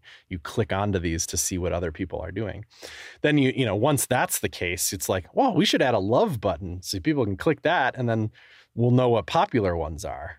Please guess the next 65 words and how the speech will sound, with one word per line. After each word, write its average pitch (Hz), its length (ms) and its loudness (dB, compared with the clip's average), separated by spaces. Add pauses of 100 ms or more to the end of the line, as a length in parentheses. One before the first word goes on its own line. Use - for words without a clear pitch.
And 120 100 -2
it's 107 120 -2
like, 95 200 -2
"Oh, 214 160 4
we 147 120 4
should 139 220 0 (160)
track 147 260 0
views 101 500 0
'cause 101 120 -4
that's 135 220 0
an 113 80 0
interesting 92 440 -4
metric 90 340 -4
too." 143 280 -2
And, 82 120 -10 (240)
"Hey, 233 160 2
we 147 100 6
should 143 160 0
put 170 120 2
a - 40 2
fork - 460 -2
button. 85 360 -4
So 104 180 -2
if 92 120 -4
you 143 100 6
want 131 180 2
your 113 140 2
own 131 180 2
copy 127 360 -2
of 92 80 -2
somebody 104 260 0
else's 123 320 0
code, 92 320 -2
then 104 140 -2
you 107 80 -2
just 110 180 -8
click - 220 -4
the 107 80 -4
fork 196 280 -2
button 87 200 -2
and 95 80 -2
then 98 120 -4
you 147 120 0
got 85 260 -4
one," 85 220 -6
you 92 100 -8
know? 104 200 -4 (420)
You 123 100 0
just 127 160 2
start 123 220 2
adding 131 320 4
features 120 360 -2
like 101 160 0
that, 135 280 2
and 104 140 -4
pretty 110 180 -4
soon 107 220 -2
you 104 120 0
got 101 180 2
a 98 40 2
little 98 380 0 (400)
social 107 380 -4
network 101 400 -4
for 87 160 -12
code. 107 360 -4